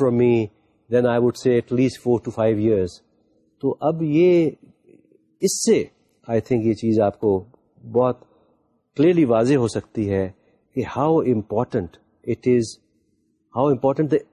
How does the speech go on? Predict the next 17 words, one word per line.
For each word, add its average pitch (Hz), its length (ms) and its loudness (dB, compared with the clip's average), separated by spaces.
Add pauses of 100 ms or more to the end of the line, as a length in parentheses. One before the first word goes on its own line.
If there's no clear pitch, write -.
(100)
it 147 200 0
is 143 200 -4 (440)
to 151 160 2
be 135 160 0 (160)
proficient 185 440 0
in 120 60 2
this 98 340 -6
test - 260 -18 (560)
and 123 80 0 (100)
how 160 80 2
important 151 520 0
it 147 220 0
is 147 100 4 (720)
to 143 160 2
have 165 80 2
experience 196 880 0 (680)
of 135 120 2